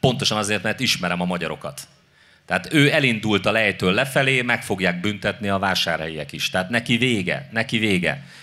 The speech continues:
Erőlködhet még, de neki vége. Mi nem lehetünk ilyenek.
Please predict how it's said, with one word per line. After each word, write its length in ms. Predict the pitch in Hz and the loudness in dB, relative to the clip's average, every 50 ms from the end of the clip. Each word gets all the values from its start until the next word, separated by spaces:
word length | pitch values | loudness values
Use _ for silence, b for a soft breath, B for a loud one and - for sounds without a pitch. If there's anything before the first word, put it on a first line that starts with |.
| B B | B B
Erőlködhet 720 | - 147 160 175 160 143 139 139 120 131 - 117 104 131 | -2 0 2 4 4 4 4 2 0 0 0 -2 -2 -2
még, 160 | 113 110 107 95 | -2 -2 -2 -2
de 80 | 104 | -2
neki 240 | 101 104 95 - 107 | -2 -2 -2 -2 -4
vége. 460 | 98 101 98 92 90 82 76 71 69 B B B B B B B B B _ _ _ | -2 0 0 0 0 0 -2 -4 -8 B B B B B B B B B _ _ _
Mi 500 | 101 95 107 131 147 165 180 180 180 180 - | -6 -2 0 2 4 4 4 4 2 0 -2
nem 260 | 113 123 147 147 127 | -2 -2 0 0 0
lehetünk 560 | 120 110 92 101 98 - - 98 95 90 90 | 0 0 0 0 -2 -4 -4 -6 -6 -6 -4
ilyenek. 400 | 98 92 85 80 76 71 71 - | -4 -2 -2 -2 -4 -6 -8 -12